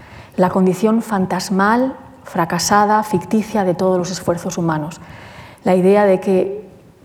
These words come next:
toda representación humana es una forma más de la ficción. El poema, uno de los más conocidos de Sor Juana, uno de los más repetidos, lleva el título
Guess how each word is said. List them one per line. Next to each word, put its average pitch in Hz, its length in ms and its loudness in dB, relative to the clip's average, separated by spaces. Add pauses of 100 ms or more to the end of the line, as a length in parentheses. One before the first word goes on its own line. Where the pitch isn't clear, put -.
(140)
toda 214 260 4
representación 180 680 0
humana 175 380 0
es 175 120 -6
una 170 180 0
forma 202 520 0 (380)
más 180 400 2 (160)
de 175 140 2
la 160 100 -2
ficción. 165 560 -4 (3000)
El 190 180 -2
poema, 240 460 2 (640)
uno 214 200 2
de 196 80 4
los 180 160 0
más 247 260 2
conocidos 185 500 -2
de 175 80 -6
Sor 170 160 -6
Juana, 196 360 -2 (800)
uno 180 160 0
de 170 60 2
los 170 160 0
más 240 180 4
repetidos, 180 720 -2 (1000)
lleva 190 220 4
el 180 80 2
título 202 380 0